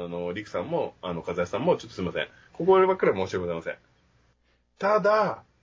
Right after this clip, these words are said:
ものすごく千元さん、やっぱシーンは少ないんですけれども、どうやったら自分の演技プラン、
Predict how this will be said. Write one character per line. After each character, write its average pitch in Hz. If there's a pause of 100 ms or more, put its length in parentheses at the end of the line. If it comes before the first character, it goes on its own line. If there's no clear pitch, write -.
(480)
も 156
の 196
す 185
ご 185
く -
千 160
元 110
さ 92
ん、 92
や 101
っ 92
ぱ 92
シ -
ー 208
ン -
は 92
少 -
な 156
い 143
ん 123
で 95
す -
け 98
れ 95
ど 120
も、 113
ど 160
う 214
や 220
っ -
た -
ら 156
自 104
分 101
の 98
演 117
技 113
プ -
ラ 90
ン、 -